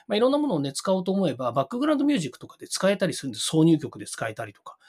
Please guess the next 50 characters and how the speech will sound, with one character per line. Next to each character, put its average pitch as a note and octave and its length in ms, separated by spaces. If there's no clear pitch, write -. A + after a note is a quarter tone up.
こ D4 60
れ A#3+ 80
す - 140
ご A#3+ 120
い B3+ 60
な D3+ 180
と C3+ 100
い B2 40
う - 20
ふ A2+ 60
う - 20
に A#2+ 80
思 B2+ 180
っ C#3+ 60
て B2 100
た A#2 160
ん A2 140
で B2 100
す - 120
け A#2+ 120
れ G#2+ 80
ど B2 120
も、 D#3+ 280
ま A#3+ 60
あ、 - 20
な A#3+ 80
か C4+ 100
な C4 80
か C4+ 80
ね、 C#4 120
そ F#3+ 160
れ F#3+ 60
を F#3 360
私 F3 260
が G#3+ 80
使 G#3 280
う A3 160
っ - 20
て C#3+ 100
い A2+ 180
う B2 60
域 D3+ 200
に A2+ 80
は - 80
達 - 240
し - 40
て E3+ 100
な F3+ 120
く F3 100
て、 A#2+ 380